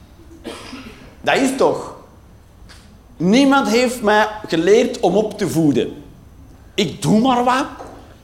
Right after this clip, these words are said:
En ik doe ook de dingen die mijn ouders deden, waarvan ik weet dat ze niet werken, want ik kijk naar mij.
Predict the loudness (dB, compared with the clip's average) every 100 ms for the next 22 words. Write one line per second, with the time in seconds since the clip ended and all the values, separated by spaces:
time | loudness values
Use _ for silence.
0 | -20 -8 -2 0 0 2 2 2 2 -2
1 | 0 2 2 0 2 2 2 2 2 2
2 | -2 0 2 4 2 -2 -10 -20 -14 -2
3 | -2 0 -2 -2 0 2 2 -2 -4 -4
4 | 0 0 2 0 -2 -2 -4 -8 -18 -20
5 | -8 -4 -4 -4 -6 -6 -10 -20 -20 -18
6 | -16 -8 -2 -2 -2 -6 -6 -4 0 0
7 | -2